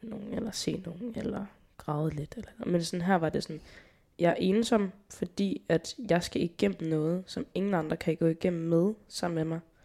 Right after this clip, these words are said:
Øhm, så det var, det var meget sådan en Palle alene i verden, der hvor han vågner om morgenen og er sådan, "Åh, åh, hvad sker der her? Hjælp." Altså sådan, der er ikke nogen,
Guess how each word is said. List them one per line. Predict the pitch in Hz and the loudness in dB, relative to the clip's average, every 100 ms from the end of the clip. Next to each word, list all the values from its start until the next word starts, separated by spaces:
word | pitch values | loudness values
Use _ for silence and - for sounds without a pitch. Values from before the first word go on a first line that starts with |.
| - - - - _ _ _ _ - | -20 -20 -20 -20 _ _ _ _ -4
Øhm, | 165 156 233 233 _ _ _ _ _ - | -2 0 -4 -10 _ _ _ _ _ -8
så | - | 2
det | 185 | 10
var, | 185 180 | 10 10
det | - | 10
var | 190 | 10
meget | 185 208 | 12 8
sådan | 220 185 | 8 -2
en | |
Palle | - 196 | 4 8
alene | 196 185 190 | 10 8 6
i | |
verden, | 180 175 196 | 8 6 6
der | 180 | 4
hvor | 170 | 4
han | 170 170 | 4 6
vågner | 170 185 196 196 _ _ | 6 8 4 0 _ _
om | - | -2
morgenen | 175 160 175 180 | 2 2 2 0
og | |
er | 160 | -2
sådan, | 170 165 165 - _ _ _ _ _ _ _ _ 262 | -4 -8 -8 -16 _ _ _ _ _ _ _ _ 2
"Åh, | 269 - | 4 4
åh, | 175 160 165 170 _ - | 6 4 2 -4 _ -4
hvad | 170 | -2
sker | - 180 | 2 2
der | 160 | 4
her? | 156 156 - _ _ _ _ _ | 2 0 -2 _ _ _ _ _
Hjælp." | - 180 - - - _ - | 4 4 4 -10 -20 _ -12
Altså | - 160 | -6 -6
sådan, | 165 156 - | -6 -8 0
der | |
er | 175 | 2
ikke | 156 160 | 2 2
nogen, | 156 160 | 0 -2